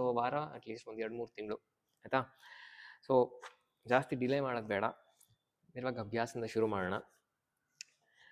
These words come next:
ಕಾಲೆರಡು ಬದ್ಧ ಕೋನಾಸನದಲ್ಲಿ ಇಟ್ಕೊಳ್ಳಿ. ಆಮೇಲೆ ಇನ್ನೊಂದ್ ಜ್ಞಾಪನ ಇಟ್ಕೊಳ್ಳಿ, ನೀವ್ ಯಾವತ್ತೇ, ಯಾವ್ದೇ ರೀತಿಯಾದ ಯೋಗಾಭ್ಯಾಸ ಮಾಡಿಲ್ಲ, ಯಾವತ್ತು ನೀವು ಆಸನಾಭ್ಯಾಸ ಮಾಡಿಲ್ಲ ಅಂತ ಹೇಳಿದ್ರುನುವೆ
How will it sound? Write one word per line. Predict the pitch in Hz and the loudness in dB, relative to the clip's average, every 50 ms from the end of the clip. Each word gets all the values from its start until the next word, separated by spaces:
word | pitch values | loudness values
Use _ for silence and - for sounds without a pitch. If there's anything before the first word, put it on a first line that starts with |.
| _ _ _ - | _ _ _ 4
ಕಾಲೆರಡು | - 127 131 127 127 131 123 | 6 6 6 6 4 4 4
ಬದ್ಧ | 110 123 117 101 | 4 2 2 2
ಕೋನಾಸನದಲ್ಲಿ | 123 117 - 123 117 113 113 113 - 107 104 98 | 0 0 0 0 0 0 -2 -2 -4 -6 -6 -6
ಇಟ್ಕೊಳ್ಳಿ. | 98 - - - 95 87 82 - _ - - - _ - | -6 -6 0 0 0 0 0 -6 _ -20 -20 -20 _ -6
ಆಮೇಲೆ | 120 127 127 127 | -4 -2 0 0
ಇನ್ನೊಂದ್ | 131 147 151 151 | 0 0 0 0
ಜ್ಞಾಪನ | 139 123 117 123 127 | 0 -2 -2 -2 -2
ಇಟ್ಕೊಳ್ಳಿ, | 117 113 113 - - 104 98 98 | -2 -2 -2 0 0 0 0 2
ನೀವ್ | 101 107 110 104 | 0 -2 0 4
ಯಾವತ್ತೇ, | 107 104 107 113 117 127 127 - - - 139 135 135 139 135 - - _ _ _ _ _ _ - - | 6 8 8 8 8 6 0 -6 -2 2 4 4 4 4 0 -2 -8 _ _ _ _ _ _ 0 4
ಯಾವ್ದೇ | 98 113 117 120 139 147 | 4 4 4 4 2 2
ರೀತಿಯಾದ | 139 135 127 127 - 127 123 123 120 120 | 2 0 -2 -4 -4 -2 0 0 0 0
ಯೋಗಾಭ್ಯಾಸ | 123 120 113 104 113 110 120 123 113 113 117 117 117 - 110 | 0 0 0 0 0 0 0 0 0 0 -2 -2 -2 -6 -10
ಮಾಡಿಲ್ಲ, | 107 101 104 107 107 101 101 | -6 -4 -4 -2 -2 0 2
ಯಾವತ್ತು | 104 104 101 98 95 98 107 120 - - 113 | 2 2 2 2 0 0 0 -2 -6 -12 -12
ನೀವು | 110 107 104 101 104 101 101 104 | -8 -8 -8 -6 -6 -4 -4 -2
ಆಸನಾಭ್ಯಾಸ | 104 104 104 - - 107 107 101 107 107 107 - 107 | 0 -2 -2 -2 -4 -6 -4 0 -2 -2 -2 -2 -8
ಮಾಡಿಲ್ಲ | 98 92 95 101 113 110 107 104 | -4 -2 0 0 0 0 0 -2
ಅಂತ | 101 101 95 - | -4 -6 -8 -10
ಹೇಳಿದ್ರುನುವೆ | 98 95 92 90 92 90 85 87 92 98 123 185 - | -12 -12 -10 -12 -12 -12 -12 -10 -8 -6 -6 -8 -8